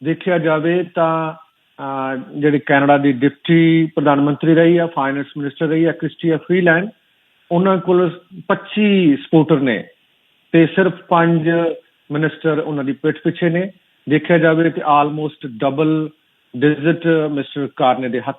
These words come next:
ਦੇ ਵਿੱਚ ਆ ਔਰ ਪਿਛਲੇ ਇੱਕ ਹਫ਼ਤੇ ਤੋਂ ਆਪੋਜੀਸ਼ਨਸ, ਖਾਸ ਤੌਰ ਤੇ, ਅਹ, ਕੰਜ਼ਰਵੇਟਿਵ ਪਾਰਟੀ ਦੇ ਜਿਹੜੇ ਪੋਲੀਟੀਸ਼ੀਅਨ ਨੇ, ਖਾਸ ਤੌਰ ਤੇ ਉਹਨਾਂ ਦੇ ਜਿਹੜੇ ਪ੍ਰਧਾਨ ਨੇ, ਅਹ, ਲੀ-, ਪਾਰਟੀ ਲੀਡਰ ਨੇ, ਮਾਫੀ ਚਾਹੁੰਦਾ, ਅਹ, ਪੀਅਰ ਪੋਲੀਵਰ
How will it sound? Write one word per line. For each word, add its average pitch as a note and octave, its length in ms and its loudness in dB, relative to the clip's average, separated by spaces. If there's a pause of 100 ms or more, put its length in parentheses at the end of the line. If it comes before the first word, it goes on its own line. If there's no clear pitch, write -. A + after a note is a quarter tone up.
ਦੇ E3+ 60 2
ਵਿੱਚ D#3+ 260 0
ਆ F3 220 -2 (300)
ਔਰ D3 560 0 (400)
ਪਿਛਲੇ F3 400 0
ਇੱਕ F3+ 220 0
ਹਫ਼ਤੇ E3+ 360 0
ਤੋਂ E3 460 -2 (300)
ਆਪੋਜੀਸ਼ਨਸ, E3+ 680 0 (140)
ਖਾਸ D3 300 4 (140)
ਤੌਰ D3 180 2
ਤੇ, C#3+ 500 0 (340)
ਅਹ, B2+ 220 0
ਕੰਜ਼ਰਵੇਟਿਵ D#3+ 580 2
ਪਾਰਟੀ D3+ 480 0
ਦੇ C#3+ 440 -4
ਜਿਹੜੇ C3+ 220 -8
ਪੋਲੀਟੀਸ਼ੀਅਨ D3 640 -4
ਨੇ, E3+ 240 -4 (680)
ਖਾਸ C3 220 0 (100)
ਤੌਰ C#3 200 0
ਤੇ C#3 420 0 (380)
ਉਹਨਾਂ C3+ 120 -4
ਦੇ C3+ 140 2
ਜਿਹੜੇ C3 160 0
ਪ੍ਰਧਾਨ C3 420 0
ਨੇ, D#3 220 -2
ਅਹ, C#3 120 -2
ਲੀ-, C#3 260 0
ਪਾਰਟੀ D3+ 320 2
ਲੀਡਰ D3 260 2
ਨੇ, D3 160 -2
ਮਾਫੀ B2 300 -2
ਚਾਹੁੰਦਾ, D3 360 -4 (160)
ਅਹ, - 640 -2
ਪੀਅਰ E3+ 240 4
ਪੋਲੀਵਰ E3 500 2